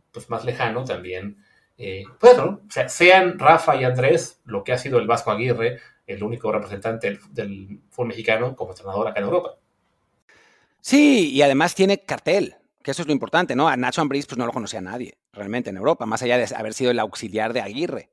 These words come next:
Speaker 2: ¿no? Andrés Guardado jugó años y años y años y años en Europa.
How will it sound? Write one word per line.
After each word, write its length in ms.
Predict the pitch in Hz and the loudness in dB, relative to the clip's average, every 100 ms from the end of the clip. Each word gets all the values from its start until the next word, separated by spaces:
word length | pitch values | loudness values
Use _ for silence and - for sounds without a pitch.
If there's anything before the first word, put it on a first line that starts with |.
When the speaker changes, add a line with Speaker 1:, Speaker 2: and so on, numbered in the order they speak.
| _ - | _ -8
Speaker 2:
¿no? 180 | 131 - - - - | -6 -6 -14 -20 -12
Andrés 320 | 101 98 117 | -8 -6 2
Guardado 360 | 139 131 131 | 4 4 2
jugó 340 | - - 127 - | 0 -2 -2 -2
años 460 | 110 117 131 143 - | -4 0 2 2 0
y 120 | 110 - | -8 -10
años 380 | 110 107 123 131 | -8 -2 -2 -4
y 140 | 107 - | -8 -10
años 400 | 107 117 131 - | -6 -4 -4 -6
y 140 | 113 - | -14 -8
años 360 | 113 123 131 | -4 -4 -6
en 120 | 113 98 | -8 -6
Europa. 460 | 120 208 - 92 | 2 2 0 -10